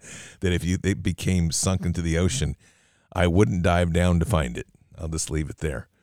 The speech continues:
and be like, "Oh, you're down there. Huh, that's too bad. Okay, well, enjoy the fish." But at the same time, there's going to be a lot of these events.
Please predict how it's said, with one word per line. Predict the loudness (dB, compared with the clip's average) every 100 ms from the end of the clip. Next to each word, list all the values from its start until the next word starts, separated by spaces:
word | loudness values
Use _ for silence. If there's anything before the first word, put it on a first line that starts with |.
| _ _ _ _ _ -4
and | 0
be | 0
like, | -2 2
"Oh, | 4 6 6 0 _ _
you're | -2 0
down | 4 4 6
there. | 6 6 4 0 _ _
Huh, | 4 4 0 -4
that's | -4
too | -2 -4
bad. | -2 -2 -2 -8 _ _ _ _ _
Okay, | 0 2 2 -2 -4
well, | 0 2 2
enjoy | 4 4 4
the | 4
fish." | 2 0 -2 -6 -10 _ _ -20 -20 -20 _ _ -2
But | 0 0 _ _ _ _ _ _
at | -4 -2
the | -2
same | 0 2 4
time, | 2 2 -2 -8 _ _ _ _ _ _ _ _ _ _ _ _ _ _ _ _ _ _ _
there's | 4 6
going | 8 6
to |
be | 8
a | 6
lot | 6 6
of | 6
these | 4 2
events. | 2 2 0 -6 -8